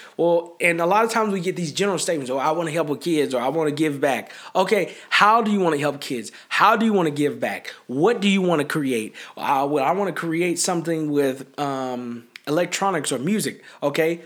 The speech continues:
What specific? You wanna be detail, detail, detail, okay? I want you to write those things down, and I want you to keep writing. Write as much as you can, 'cause the Bible says, excuse me, uh, "Write the vision and make it plain."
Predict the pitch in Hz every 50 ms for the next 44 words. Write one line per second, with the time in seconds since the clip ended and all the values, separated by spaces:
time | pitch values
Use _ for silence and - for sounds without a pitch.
0 | - - 139 135 - - - - - - - 214 - - - 233 - 180 139 139
1 | 160 180 196 220 220 190 175 208 196 185 175 - - - - - - 131 202 233
2 | 247 233 - 247 240 220 202 180 208 202 175 208 180 160 151 165 175 165 - 139
3 | 110 107 113 127 - 175 175 180 175 175 - - - _ - - - _ _ _
4 | _ _ _ - - - 143 156 170 180 196 165 160 170 196 226 220 233 240 233
5 | 233 220 202 190 170 156 151 143 135 139 139 - - - - - - - 160 170
6 | 196 226 226 226 214 196 190 160 - - - - - 254 233 202 170 202 233 233
7 | 190 135 127 120 135 165 220 233 240 190 185 208 233 226 226 208 170 156 147 -
8 | 185 165 135 - - - 151 139 135 131 160 202 226 226 214 - - 143 123 127
9 | 131 - - - _ - - - _ _ _ _ _ _ _ - - - - -
10 | - 214 214 180 147 120 113 104 - - - - - - - - - 151 139 127
11 | 123 131 143 165 208 233 226 233 254 240 202 170 175 156 139 139 151 143 147 -
12 | - 127 127 123 127 127 123 135 123 127 - 147 160 135 104 95